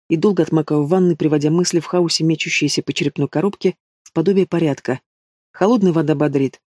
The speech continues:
горячая, обжигая, заменяя душевную боль на физическую. Так легче. Когда возвращаюсь в гостиную, Илона всё ещё не ушла.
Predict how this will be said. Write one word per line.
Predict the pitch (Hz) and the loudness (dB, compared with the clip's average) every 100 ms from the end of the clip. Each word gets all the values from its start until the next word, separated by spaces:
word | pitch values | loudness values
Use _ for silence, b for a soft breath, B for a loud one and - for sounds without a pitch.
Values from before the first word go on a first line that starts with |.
| - | -8
горячая, | 165 185 208 - 147 | 0 2 2 2 -2
обжигая, | 147 147 175 | 0 2 2
заменяя | 165 151 156 151 | 2 2 2 0
душевную | 143 143 147 147 143 | 0 -2 -2 -2 0
боль | 156 | 0
на | 151 | 0
физическую. | 143 156 143 135 - 147 - _ - | -2 -2 -2 -4 -4 -6 -6 _ -8
Так | 196 190 | -4 0
легче. | 147 - 139 - _ _ _ _ _ _ | 0 -2 -8 -8 _ _ _ _ _ _
Когда | - 165 180 | -2 2 2
возвращаюсь | 170 165 - 160 | 2 2 0 0
в | |
гостиную, | 165 - 220 185 - | 0 0 2 2 0
Илона | - 196 240 208 | 0 2 2 2
всё | - 175 | 2 0
ещё | - 151 | 0 -2
не | |
ушла. | 147 - 135 | -2 -4 -8